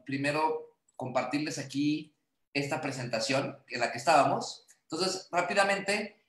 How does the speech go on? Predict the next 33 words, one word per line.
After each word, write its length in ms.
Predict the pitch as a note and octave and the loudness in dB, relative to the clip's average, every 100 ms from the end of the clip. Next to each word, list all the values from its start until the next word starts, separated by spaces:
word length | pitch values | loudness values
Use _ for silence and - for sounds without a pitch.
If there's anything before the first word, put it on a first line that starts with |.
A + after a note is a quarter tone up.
| _ - | _ 0
eh, 380 | D3 C#3+ C#3 C#3+ | 4 6 6 6
la 100 | C#3 | 6
introducción 600 | C#3 C#3+ C#3+ C#3 F3 E3+ | 4 2 2 2 4 4
a 40 | F3 | 4
esta 200 | F3+ F#3 | 2 -2
sección 460 | F3+ - F3+ F3+ E3+ | -2 2 4 4 2
es 160 | E3 | 2
la 160 | D3+ C#3 | 4 4
vida 240 | F3 G#3+ | 2 0
y 80 | F3 | 0
muerte 260 | - A#3+ D#3 | 0 0 0
de 120 | A#2+ | 2
grupos. 680 | B2+ A#2+ G3 - - - _ _ _ _ | 0 -2 -6 -8 -12 -14 _ _ _ _
Vamos 340 | E3 G3+ A#3+ | 6 8 6
a 100 | A3 | 4
retomar 400 | E3+ E3 D#3+ E3+ | 2 2 4 4
el 100 | - | 4
concepto 540 | - D3+ C3 E3 - F3+ | 2 0 2 0 2 2
de 120 | D3+ | 4
los 260 | A#2+ A#2+ C3+ | 2 0 2
dos 240 | E3+ - | 2 4
ojos. 580 | G2 - - - - - _ _ | 2 2 -4 -8 -12 -18 _ _
El 80 | C3+ | -2
concepto 340 | D3 F3+ G3+ | 0 0 0
de 120 | F#3+ | 0
dos 200 | F3+ F#3+ | 2 4
ojos 340 | F#3+ F#3+ G3 - | 4 4 0 0
es, 400 | F3+ F3+ - - - | 0 0 -2 -8 -2
eh, 60 | F3 | 0
un 240 | F3+ F#3+ | 2 0
tipo 260 | - - G#3+ | -4 -2 0
de 60 | F3+ | 0
estructura 640 | - D3+ C3+ E3+ F#3 | -2 -6 -2 8 10